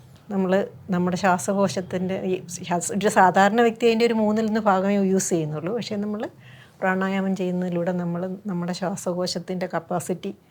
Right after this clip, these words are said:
നമുക്ക് മാക്സിമം ഉപയോഗിക്കാൻ കഴിയും. അത് നമുക്ക് ബ്രി-, ഇതില് ട്രെക്കിങ്ങില് നന്നായിട്ട് സഹായിക്കും.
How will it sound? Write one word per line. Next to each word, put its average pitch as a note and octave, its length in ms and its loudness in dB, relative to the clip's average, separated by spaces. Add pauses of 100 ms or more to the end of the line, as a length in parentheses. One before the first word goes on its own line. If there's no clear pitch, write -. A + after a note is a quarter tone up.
(440)
നമുക്ക് F#3 260 -4
മാക്സിമം F3+ 560 -2
ഉപയോഗിക്കാൻ E3 540 -2
കഴിയും. D#3+ 320 -12
അത് F#3 180 -2
നമുക്ക് F#3 320 -4
ബ്രി-, E3 200 -4
ഇതില് F3 380 -6 (160)
ട്രെക്കിങ്ങില് F#3+ 420 0
നന്നായിട്ട് E3 400 -4
സഹായിക്കും. - 500 -12